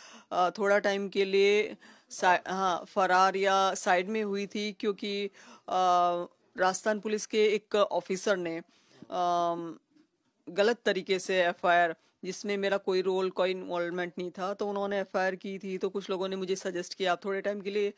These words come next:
साइड में हो जाइए, अंडरग्राउंड हो जाइए।" इतने हम हाई कोर्ट में, अ, बेल वगैरह लगाते हैं, इंटरिम बेल वगैरह,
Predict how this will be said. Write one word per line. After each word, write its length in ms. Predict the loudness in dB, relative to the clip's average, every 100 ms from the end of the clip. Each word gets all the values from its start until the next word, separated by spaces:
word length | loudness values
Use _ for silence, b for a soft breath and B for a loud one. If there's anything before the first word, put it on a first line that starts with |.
| B B B -10 0
साइड 240 | 2 2
में 120 | 0
हो 200 | 2 2
जाइए, 420 | 2 2 2 0 -4 B B -10
अंडरग्राउंड 480 | -4 -2 -2 -2 -4
हो 120 | -2
जाइए।" 340 | -2 0 -2
इतने 400 | -4 -6 -6 -6
हम 200 | -4 -6
हाई 160 | -4 -2
कोर्ट 240 | 0 -2 0
में, 240 | 0 0
अ, 440 | -2 -10 -18 -6 0 2 2 0 -4 -6
बेल 300 | 0 0 2
वगैरह 280 | 0 0 -2
लगाते 460 | 0 0 0 -4
हैं, 180 | -4 -6
इंटरिम 340 | -6 -8 -8
बेल 280 | -4 -4 -2
वगैरह, 400 | -4 -2 -4 -6